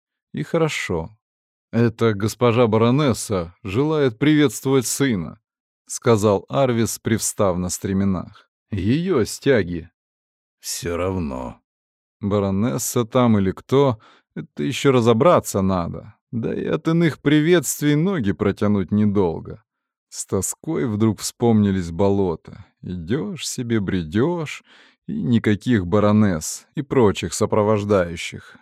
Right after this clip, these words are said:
А если среди них затесался кто-то не с самыми добрыми намерениями, как понять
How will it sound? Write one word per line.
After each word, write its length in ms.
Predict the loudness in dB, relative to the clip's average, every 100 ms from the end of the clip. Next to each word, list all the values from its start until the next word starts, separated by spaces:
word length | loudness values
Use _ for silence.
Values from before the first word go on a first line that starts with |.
| -16
А 140 | -12
если 460 | -10 -6 -6 -2 -4
среди 320 | -2 2 4
них 200 | 6 4
затесался 680 | 0 -2 -2 2 0 0 -6
кто-то 540 | -4 -4 -2 -2 -2
не 220 | 0 0
с 40 | 0
самыми 540 | -2 2 2 2 0
добрыми 520 | 0 0 0 0 -2
намерениями, 920 | -2 -2 0 0 2 2 2 0 -2 _ -20 _ _
как 340 | -8 -4 -4 _
понять 640 | 0 2 2 0 -4 -14